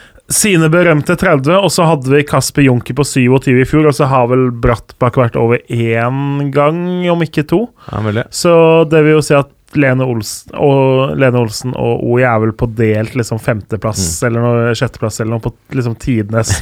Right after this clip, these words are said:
Speaker 1: beste
Speaker 2: <laughs>
Speaker 1: målskårersesong i Eliteserien. Jeg synes det, jeg, jeg er jo enig i at Ohi i siste tredjedelen av sesongen ikke har vært like god som i de fo-, to, eh, foregående. Det er det jo liten tvil om at, eh, formen har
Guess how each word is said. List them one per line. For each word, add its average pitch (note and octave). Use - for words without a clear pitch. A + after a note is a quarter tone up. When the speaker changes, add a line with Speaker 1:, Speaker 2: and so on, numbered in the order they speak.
Speaker 1:
beste B2
Speaker 2:
<laughs> -
Speaker 1:
målskårersesong C#3
i D3+
Eliteserien. C#3
Jeg D3+
synes D#3
det, D3+
jeg, -
jeg G#3
er F#3+
jo G3
enig D#3+
i E3+
at D#3+
Ohi D3+
i D3+
siste -
tredjedelen B2
av C3
sesongen B2+
ikke -
har B2
vært B2+
like C3
god B2
som C3+
i C3
de C3
fo-, C#3+
to, B2+
eh, B2+
foregående. B2
Det C#3+
er C3
det B2
jo B2+
liten B2
tvil A2+
om A#2
at, A#2+
eh, C3
formen B2
har C3+